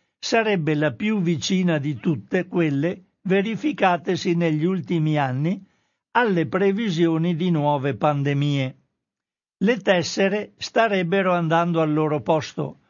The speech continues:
come in un puzzle, la cui composizione finale potrebbe avere esiti drammatici. Ciò che emerge dalle diverse posizioni è di sicuro un fatto.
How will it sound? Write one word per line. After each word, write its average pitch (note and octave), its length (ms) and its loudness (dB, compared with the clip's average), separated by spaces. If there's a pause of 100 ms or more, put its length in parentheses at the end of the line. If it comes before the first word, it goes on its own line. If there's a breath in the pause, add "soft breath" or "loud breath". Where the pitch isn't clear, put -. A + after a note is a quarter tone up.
(140)
come A#3 300 0
in F#3+ 100 2
un F#3 160 0
puzzle, C3+ 580 0 (600)
la B3 220 0
cui A3+ 220 -2
composizione E3 1000 0
finale D#3 720 -2 (340 soft breath)
potrebbe F#3+ 600 0
avere B2+ 640 -2
esiti D3 600 0
drammatici. C3+ 960 -2 (1200)
Ciò C#4 240 2
che F#3 200 0
emerge E3+ 560 0
dalle C#3+ 300 -2
diverse D3 560 0
posizioni C#3+ 840 -2
è F3+ 100 -2
di F#3+ 140 -4
sicuro E3+ 500 0
un D3 120 -4
fatto. - 560 -6